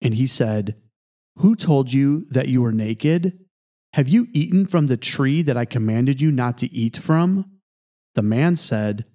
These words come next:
"The woman you put here with me, she gave me some fruit from the tree, and I ate it."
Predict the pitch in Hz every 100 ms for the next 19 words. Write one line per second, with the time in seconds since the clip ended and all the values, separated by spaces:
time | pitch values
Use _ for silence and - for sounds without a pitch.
0 | _ _ _ _ _ - 143 147 170 196
1 | 151 120 - 160 - 135 113 143 156 165
2 | 139 101 - _ _ - - 190 190 139
3 | 131 139 170 156 131 - 143 180 - -
4 | 135 120 - 190 180 110 113 - _ -
5 | 147 143 139 127 160 156 92 -